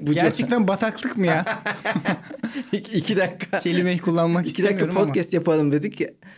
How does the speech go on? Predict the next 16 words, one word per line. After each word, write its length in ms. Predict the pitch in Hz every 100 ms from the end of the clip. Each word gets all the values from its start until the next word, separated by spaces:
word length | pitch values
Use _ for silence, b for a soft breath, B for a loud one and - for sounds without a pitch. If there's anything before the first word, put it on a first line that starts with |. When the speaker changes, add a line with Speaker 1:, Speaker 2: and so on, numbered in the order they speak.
| B B -
Speaker 1:
Sakıncalı 520 | 143 135 156 170 160
konulara 380 | 165 160 160 160
girmeye 520 | 147 147 160 165 - _ _ -
çekinmekten. 760 | 143 143 147 139 143 180 269 - _ _ _ _ _ _ _ _ _ _ _ _ _ _ -
Velhasıl 360 | 156 226 220 220
kelam 420 | 233 240 285 -
futbolun 560 | - - 196 202 220 202
dışında 300 | - 208 247
her 200 | 233 185
şey 140 | 247
konuşuluyor. 640 | 247 202 202 - 151 -
Ama 140 | 202 262
maçlar 320 | 226 - 277
güzel 220 | 208 220
Speaker 2:
Futbol 140 | - 285
Speaker 1:
sanki. 420 | 156 123 101